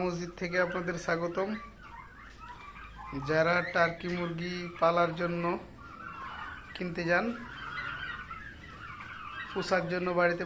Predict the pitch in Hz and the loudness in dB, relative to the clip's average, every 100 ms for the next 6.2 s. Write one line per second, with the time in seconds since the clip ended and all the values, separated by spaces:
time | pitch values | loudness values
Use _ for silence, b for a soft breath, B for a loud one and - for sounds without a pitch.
0 | 180 165 180 170 175 175 170 175 170 170 | -4 -2 -2 0 0 0 -2 -4 0 2
1 | 175 175 170 170 160 170 170 160 156 165 | 2 2 2 2 2 0 2 0 0 0
2 | 165 175 240 - - - - - - - | 2 2 0 -4 -10 -10 -10 -12 -12 -12
3 | - - - - 988 - - - - - | -12 -12 -14 -12 -12 -10 -10 -10 -12 -12
4 | - - - - - - 160 170 170 175 | -12 -14 -14 -16 -10 -2 0 4 6 6
5 | 170 175 175 180 180 165 175 175 180 175 | 4 2 0 0 -2 -2 4 4 4 -2
6 | - 190 | -2 -2